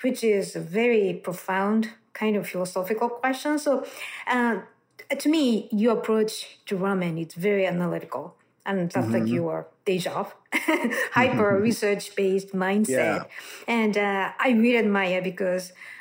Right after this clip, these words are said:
Speaker 1: I think, you know, having a tradition in the country like me,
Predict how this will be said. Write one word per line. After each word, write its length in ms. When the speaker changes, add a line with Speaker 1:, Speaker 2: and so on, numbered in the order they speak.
Speaker 1:
I 60
think, 560
you 80
know, 360
having 340
a 100
tradition 760
in 160
the 80
country 840
like 240
me, 520